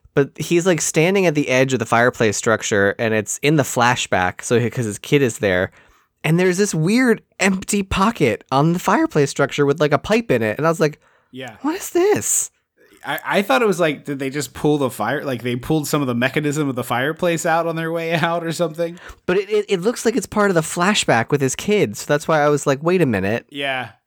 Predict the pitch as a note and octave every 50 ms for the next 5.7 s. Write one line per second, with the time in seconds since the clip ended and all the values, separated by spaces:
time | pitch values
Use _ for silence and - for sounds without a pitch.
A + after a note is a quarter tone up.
0 | _ _ _ _ C#3+ C3 B2+ B2 A#2+ A2+ G#2 - A#2 B2+ C#3+ E3 D#3+ D#3 D#3 D3+
1 | B2 G2 F#2+ _ _ _ _ _ _ _ _ _ _ - D#3 D3+ D#3+ E3+ F3+ F3+
2 | F#3 - - B3 C4+ - - - D#3+ E3 F#3 G#3+ G#3+ G3+ G3+ G3 G3+ F#3+ G3+ G3
3 | G#3+ G#3 - G3 A#3 A#3 - C#2+ B2+ _ _ _ _ _ _ _ _ - C#3+ C#3
4 | C#3+ C3+ C#3 G#3 G4 D#4 - _ _ - - C#3+ D#3 E3+ - - F3 D#3 C#3+ D#3
5 | F#3 F#3 - D3+ C#3 C#3 D3 D3+ D3+ D#3+ G3 F3 - -